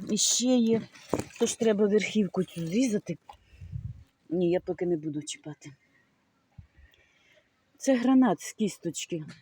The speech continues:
Ну, щось він такий гарний був. Не цей. Хоча мій гранат також тільки починає випускати листочки. Ну, хай ще посидить. А подивіться, як каміння позеленіло, бачите?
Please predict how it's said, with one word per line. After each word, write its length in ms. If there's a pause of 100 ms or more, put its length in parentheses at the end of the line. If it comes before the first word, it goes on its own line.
(160)
Ну, 240
щось 280
він 180
такий 340
гарний 340
був. 220 (1080)
Не 220
цей. 520
Хоча 320
мій 280
гранат 460
також 460
тільки 280
починає 580 (200)
випускати 600
листочки. 600 (640)
Ну, 80
хай 180
ще 160
посидить. 640 (480)
А 60
подивіться, 480
як 160
каміння 560 (720)
позеленіло, 720
бачите? 440